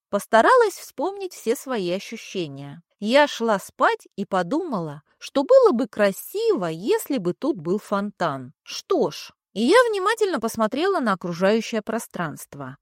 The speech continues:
Вытянула вперед руки, аккурат к самому загаженному месту на террасе,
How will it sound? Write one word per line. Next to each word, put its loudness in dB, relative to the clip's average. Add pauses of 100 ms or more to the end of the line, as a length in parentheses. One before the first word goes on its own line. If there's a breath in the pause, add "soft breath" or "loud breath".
(120)
Вытянула 2
вперед -6
руки, -4 (100)
аккурат 0
к -14
самому -2
загаженному 0
месту -2
на -4
террасе, -2